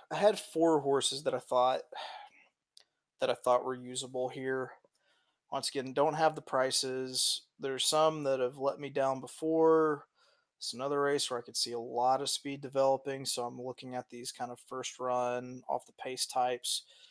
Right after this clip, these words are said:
So just kinda in order of how they're highlighted, uh, I was looking at, uh,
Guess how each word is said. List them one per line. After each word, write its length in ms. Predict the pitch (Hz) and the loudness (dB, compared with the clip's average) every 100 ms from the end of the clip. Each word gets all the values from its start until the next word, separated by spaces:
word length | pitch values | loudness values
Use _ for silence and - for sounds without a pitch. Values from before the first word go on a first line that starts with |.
| _ - | _ -4
So 540 | - 131 127 127 127 - _ _ _ _ _ _ | 0 2 2 0 -2 -8 _ _ _ _ _ _
just 160 | - - | -10 -4
kinda 260 | 147 131 120 | -2 0 -2
in 100 | 127 | -4
order 420 | 131 135 131 127 | -4 -4 -2 -4
of 80 | 123 | 0
how 180 | 135 131 | 2 2
they're 140 | 127 | 2
highlighted, 720 | 131 131 123 127 123 127 127 | 4 4 4 2 2 -2 -4
uh, 280 | 127 123 127 131 | -4 -2 -4 -8
I 40 | _ _ _ _ _ 135 | _ _ _ _ _ -10
was 60 | |
looking 200 | 135 139 | -8 -6
at, 200 | 127 120 - | -4 -4 -4
uh, 240 | 131 | -4